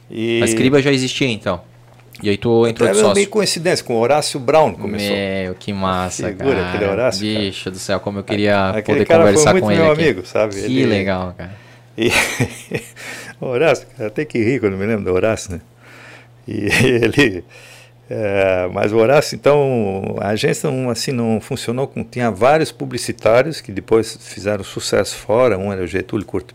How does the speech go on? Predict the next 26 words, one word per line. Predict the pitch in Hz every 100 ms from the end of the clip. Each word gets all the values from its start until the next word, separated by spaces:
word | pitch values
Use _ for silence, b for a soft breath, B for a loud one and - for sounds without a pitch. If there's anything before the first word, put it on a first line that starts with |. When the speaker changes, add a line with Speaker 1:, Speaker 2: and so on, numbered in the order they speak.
| -
Speaker 1:
Passe, | 117 127 - 87
né? | 90
Foi | - -
pra | - 95
Florianópolis, | - 98 92 87 98 127 113 - -
fundou | - 95 104
a |
agência | 92 101 95 -
dele | 104 101
aqui | - 113
também. | 107 101 104 113 B -
Speaker 2:
Aham. | 95 92 92 B B B B -
Speaker 1:
Mas | - 107 95 -
a... | 135 98 90 85 80 B B B _ -
Aí, | 101 113 147 143 139
é, | 123 107 98 117
eu | 226
também | 226 175 170
tive | 175 151 117
depois | 117 160
um | 139
contato | 117 113 131 127
com | -
uma | 113 101
agência | 92 123 113 101
de | 90 85 -